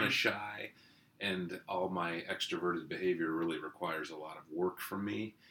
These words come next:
Speaker 2: So I'm trying, you know, again, you have this chance to reset as a teacher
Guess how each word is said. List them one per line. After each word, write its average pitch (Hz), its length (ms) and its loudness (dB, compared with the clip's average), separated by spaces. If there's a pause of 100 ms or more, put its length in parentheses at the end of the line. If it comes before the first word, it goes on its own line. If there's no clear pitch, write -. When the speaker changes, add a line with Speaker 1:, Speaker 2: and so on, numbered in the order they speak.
(260)
Speaker 2:
So - 300 2
I'm - 200 -2
trying, 117 520 4
you 104 100 0
know, 82 300 0
again, 92 260 2
you 80 80 -2
have 82 120 -2
this - 120 -4
chance 90 280 -2
to 82 120 -6
reset 87 400 2
as 78 160 -2
a - 60 -18
teacher 73 600 0